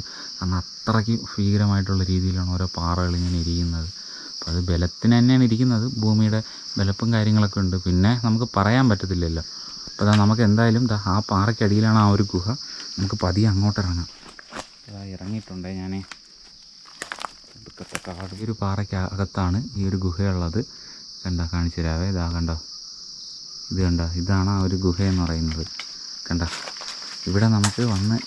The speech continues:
ഇരിക്കാനൊക്കെ പറ്റും. ദാ ഇതാണ് ഗുഹയ്ക്കകം. ഫുൾ ഇരുണ്ട് നിൽക്കുവാണ്. കണ്ടോ,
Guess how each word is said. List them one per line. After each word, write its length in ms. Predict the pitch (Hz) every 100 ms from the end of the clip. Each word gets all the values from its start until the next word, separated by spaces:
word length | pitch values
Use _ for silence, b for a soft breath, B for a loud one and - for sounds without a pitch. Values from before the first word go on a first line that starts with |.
| 101
ഇരിക്കാനൊക്കെ 460 | 92 107 107 104 95
പറ്റും. 240 | 87 90 87
ദാ 60 | 87
ഇതാണ് 240 | 92 101 101
ഗുഹയ്ക്കകം. 480 | 98 101 - 92 92 117 B B B -
ഫുൾ 220 | - 92 104 104
ഇരുണ്ട് 220 | 101 110 110
നിൽക്കുവാണ്. 400 | - 101 90 87 B B B B
കണ്ടോ, 200 | - 95